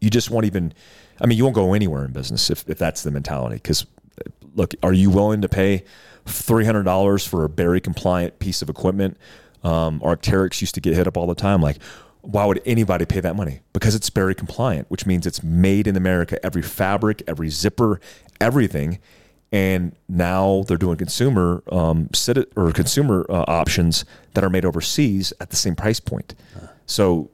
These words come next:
Speaker 1: you're paying three hundred dollars for a thing that's made overseas, or you can go on Virtus Outdoors and get things that are made completely in America. You know, it's like,
Speaker 2: Interesting.
Speaker 1: uh, I don't know. It's a, it's a, it's a conundrum.
Speaker 2: Yeah, I wish that often someone will say, uh, about the Land Cruisers, you know, "Buy American." It's like, eh,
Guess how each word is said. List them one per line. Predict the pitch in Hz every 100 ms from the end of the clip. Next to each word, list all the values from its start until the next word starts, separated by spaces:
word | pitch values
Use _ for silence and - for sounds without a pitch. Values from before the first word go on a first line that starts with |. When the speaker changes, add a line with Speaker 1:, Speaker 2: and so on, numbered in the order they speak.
| -
Speaker 1:
you're | 87
paying | 113 95
three | 101
hundred | 92
dollars | 90 87
for | - 82
a |
thing | 85
that's | 80 -
made | 82
overseas, | 80 - 107 90 - - - _ _
or | 117 120
you | 110
can | 107
go | 95
on | 95 87
Virtus | 80 95 92
Outdoors | 95 90 98 95 73 71 -
and | 85
get | 82
things | 87 82
that | 80
are | 80
made | 78 78 71
completely | 73 - 87 69
in | 71
America. | 67 76 62 - -
You | -
know, | 76
it's | 78 -
like, | 64
Speaker 2:
Interesting. | - - - - - - _ -
Speaker 1:
uh, | - - -
I |
don't | -
know. | 55 58
It's | -
a, | -
it's | - - 76
a, | 67 - _ _ -
it's | - -
a |
conundrum. | - 76 76 76 69 65 62 - - _ -
Speaker 2:
Yeah, | 101 95
I | 104
wish | 139
that | 135 117 -
often | 110 117 101 92
someone | 110 107
will | 98
say, | - - 107 101 98
uh, | 98 98
about | 92 101
the |
Land | 95 95 98
Cruisers, | 95 85 87 92
you |
know, | 87 78 _ - - - -
"Buy | - 151
American." | 147 143 139 - 117
It's | 92 -
like, | 117
eh, | 101